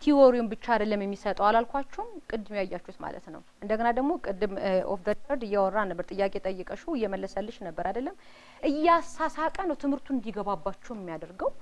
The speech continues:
ከዛ በኋላ ይሄ ሰልችቷችሁ ሁሉ አይደለም የምትወጡት። ልንማር ብላችሁ አይደለም የምትሄዱት። አንዳንድ ትምህርት የሚሰለቻችሁ ሳብጀክት የለም?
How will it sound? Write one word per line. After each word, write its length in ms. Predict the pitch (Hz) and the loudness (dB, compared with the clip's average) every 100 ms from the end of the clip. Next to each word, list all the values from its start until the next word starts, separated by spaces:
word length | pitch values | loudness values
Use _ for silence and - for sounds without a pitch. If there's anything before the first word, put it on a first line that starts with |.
| - - - | -14 -16 2
ከዛ 240 | 339 285 359 359 | 2 6 8 8
በኋላ 240 | 349 392 587 - | 8 8 6 4
ይሄ 120 | 311 320 220 | 2 2 2
ሰልችቷችሁ 560 | 370 403 370 381 370 349 | 4 2 6 4 6 4
ሁሉ 140 | 311 | 8
አይደለም 260 | 302 277 262 | 8 8 4
የምትወጡት። 380 | 254 247 214 | 2 -4 0
ልንማር 460 | 277 392 392 370 349 | 2 4 6 8 8
ብላችሁ 280 | 311 294 311 | 8 6 6
አይደለም 200 | 277 277 | 6 4
የምትሄዱት። 280 | 262 277 247 | 2 0 2
አንዳንድ 280 | 294 311 - | 8 8 8
ትምህርት 200 | 285 269 | 2 2
የሚሰለቻችሁ 560 | 254 269 269 269 254 | 4 4 8 6 6
ሳብጀክት 340 | 269 240 185 285 | 6 6 6 0
የለም? 240 | 277 | 2